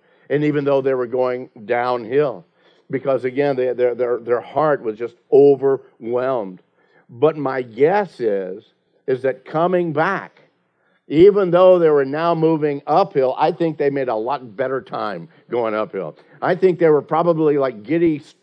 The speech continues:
you know, school children, but that, that again, they, they found out, man, this great thing. They are so excited. They're so anticipating being able to share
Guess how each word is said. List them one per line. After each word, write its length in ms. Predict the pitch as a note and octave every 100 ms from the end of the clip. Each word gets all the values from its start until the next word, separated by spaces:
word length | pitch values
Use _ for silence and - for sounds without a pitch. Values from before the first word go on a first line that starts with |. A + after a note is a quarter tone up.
| _ _ _ _
you 140 | D#3 C#3+
know, 120 | C3
school 400 | - - F#3+ F3
children, 500 | - C#3 G#2+ G2+ F#2+ _ _ -
but 120 | C#3+
that, 240 | D3+ C#3+
that 160 | C#3 C#3
again, 220 | C3+ D#3+
they, 120 | C#3+
they 160 | C#3 C#3
found 400 | - D3 E3+ E3+
out, 160 | D#3+
man, 200 | C#3 C#3+
this 160 | C#3 B2+
great 360 | - D#3+ E3 E3
thing. 220 | D#3+ B2 _ _
They 140 | C#3 D3+
are 140 | C#3+
so 560 | - - - F3 G3 G3+
excited. 500 | D#3 - D#3+ D3 C3
They're 140 | C#3
so 440 | B2+ D#3+ E3+ E3+ E3 E3+
anticipating 880 | D3 D3 C3+ F3 E3+ C#3+ C#3+ C#3+ A#2+ _ _ C#3+
being 360 | C#3+ F3+ F3+ F#3
able 360 | E3 E3 D3+
to 140 | C#3 C3
share 640 | - - F3 F3 D3 B2+